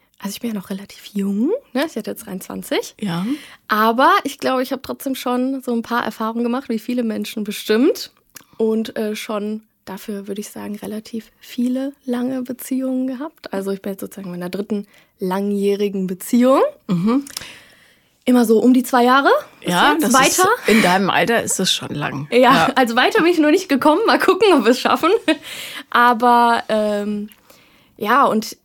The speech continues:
Speaker 1: einfach sonst, wenn ich immer den Podcast höre, weil ich ja wirklich fast jede Folge gehört, <laughs> dann fühle ich immer richtig mit und dann denke ich immer mit und überlege immer, ach, wie ist das bei mir? Und da habe ich gedacht, kann ich auch mal meinen Senf dazugeben? <laughs>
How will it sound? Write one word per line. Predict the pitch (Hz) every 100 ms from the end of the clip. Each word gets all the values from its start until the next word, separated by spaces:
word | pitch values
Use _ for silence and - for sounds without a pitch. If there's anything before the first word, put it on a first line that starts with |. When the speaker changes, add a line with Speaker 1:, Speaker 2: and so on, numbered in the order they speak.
| -
Speaker 1:
einfach | 233 226 226 - - _ _
sonst, | - 254 320 -
wenn | 254
ich | 247
immer | 220
den | 196
Podcast | 240 - 202 -
höre, | 269 302
weil |
ich | 254
ja | 247
wirklich | 233 247 -
fast | - -
jede | 226 254
Folge | - - 233 220
gehört, | 226 247 453 - - -
<laughs> | - - -
dann | 220 220
fühle | 311 277
ich | 262
immer | 240
richtig | 233 220 214
mit | 220 226 -
und | 214
dann | 190
denke | 190 190
ich | -
immer | 190
mit | 185 202 -
und | 180 175 - - -
überlege | 196 208 208
immer, | 202 220
ach, | - -
wie | 202
ist | -
das | 214
bei | - 196
mir? | 208 226 226 - - - - -
Und | 190
da |
habe | -
ich | -
gedacht, | 202 196 - - _
kann | - 202
ich |
auch | 185
mal | 208
meinen | 190 190
Senf | 190 208 220
dazugeben? | - - - 233 220 220 269 285 359
<laughs> | 370